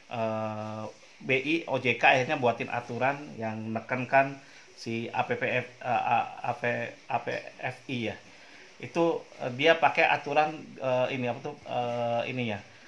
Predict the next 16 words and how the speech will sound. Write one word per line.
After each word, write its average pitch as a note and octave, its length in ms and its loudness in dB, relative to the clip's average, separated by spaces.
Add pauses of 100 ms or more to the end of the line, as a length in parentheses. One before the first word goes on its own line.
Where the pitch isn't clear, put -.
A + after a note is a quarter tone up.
(140)
secara B2+ 240 8
tidak B2+ 240 4
langsung A#2 400 4
gitu, G2 240 -10
yaitu A#2 320 -2
de-, A#2+ 80 -4
eh, A#2 240 2
dengan A#2+ 240 -2
P B2 80 -4
O A#2 80 -2
J A#2 160 -4
K C#3 80 4
nomor A#2 240 2
tujuh A2+ 240 -4
puluh G#2+ 160 -8
tujuh C#3+ 140 -4